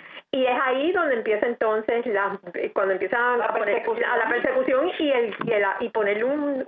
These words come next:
Speaker 1: ¿verdad? un bloqueo a la migración, este, de la China hacia Estados Unidos por mucho tiempo.
Speaker 2: Wow.
Speaker 1: Lo mismo pasó con los afroamericanos, y hablaban de que el uso de drogas en los afroamericanos los pro-, propendía a que, eh, se tornaran violentos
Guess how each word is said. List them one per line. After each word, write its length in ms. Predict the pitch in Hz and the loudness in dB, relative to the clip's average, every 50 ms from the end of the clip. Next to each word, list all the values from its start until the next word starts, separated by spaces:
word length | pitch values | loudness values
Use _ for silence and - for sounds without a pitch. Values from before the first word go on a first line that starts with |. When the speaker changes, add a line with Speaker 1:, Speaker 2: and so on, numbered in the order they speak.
| 233 | -4
Speaker 1:
¿verdad? 300 | 202 - 226 233 285 339 | -2 0 2 2 2 0
un 60 | 285 262 | 0 0
bloqueo 400 | 226 240 233 - 247 254 262 247 | 0 -2 0 2 2 2 2 2
a 60 | 226 | 2
la 100 | 220 196 | 2 0
migración, 960 | 196 202 196 196 190 185 185 - - 208 196 196 196 202 214 233 247 247 240 - | 0 0 2 2 2 0 -2 -4 -2 -2 0 2 2 0 0 0 0 -2 -2 -2
este, 240 | - 240 233 - 247 | -2 -4 -2 -2 0
de 180 | 226 220 214 202 | 0 2 2 2
la 120 | 190 190 | 0 0
China 240 | - - 214 208 208 | -2 -4 -2 -2 -2
hacia 160 | 214 214 214 | -2 -2 -2
Estados 320 | 208 - - 202 196 196 | -2 -2 0 0 0 -2
Unidos 300 | 220 214 208 208 226 233 | -2 -2 -2 -2 -2 -2
por 120 | - - 190 | -2 -4 -4
mucho 220 | 185 185 - 190 | -4 -2 -4 -4
tiempo. 420 | - - 95 95 98 - 190 - - - - - - - - | -4 -4 -4 -4 -4 -2 -4 -4 -4 -8 -12 -20 -18 -14 -10
Speaker 2:
Wow. 300 | - - - - - - - 247 | -10 -8 -8 -8 -8 -6 -2 0
Speaker 1:
Lo 160 | 254 262 262 | 0 2 2
mismo 320 | 254 262 269 262 277 285 285 | 2 2 2 2 2 2 2
pasó 260 | 240 233 240 - 220 | 2 2 0 0 2
con 140 | 220 208 208 | 2 2 2
los 80 | 220 | 0
afroamericanos, 840 | 220 208 220 208 202 202 214 208 - - 330 381 403 370 320 262 233 | 0 0 0 0 0 0 -2 -2 -2 0 2 2 2 2 2 2 2
y 80 | 233 214 | 2 2
hablaban 400 | 190 190 196 185 185 196 214 220 | 2 2 2 2 2 0 0 0
de 140 | 240 240 240 | 0 0 0
que 460 | - 240 240 233 233 226 233 - 240 | 0 2 2 4 2 2 2 2 2
el 80 | 214 202 | 2 2
uso 220 | 202 196 - 262 | 0 0 0 0
de 180 | 226 226 220 208 | 2 2 2 2
drogas 320 | 208 208 208 202 220 226 | 2 2 2 2 0 0
en 120 | 254 220 | 2 2
los 100 | 214 214 | 2 2
afroamericanos 640 | 220 208 214 214 208 208 214 214 - 254 262 277 285 | 2 0 0 -2 -2 -2 -2 0 0 2 2 2 2
los 140 | 277 214 214 | 2 0 0
pro-, 340 | - - 208 196 202 - - | 0 0 0 0 0 0 -2
propendía 560 | - 220 208 208 202 196 190 196 190 185 196 | -2 -2 0 0 0 0 2 2 2 2 2
a 120 | 202 196 - | 0 0 0
que, 260 | 247 233 233 233 220 - | 2 2 2 2 0 0
eh, 280 | - 220 202 196 190 190 - | 0 2 2 2 2 2 0
se 60 | 190 - - | -4 -2 -2
tornaran 400 | - 233 208 202 190 190 208 226 | -2 0 2 2 2 0 0 0
violentos 640 | 214 226 220 220 226 233 247 262 - - 185 170 180 | 0 0 2 2 2 0 0 -2 -2 -2 -2 -2 -4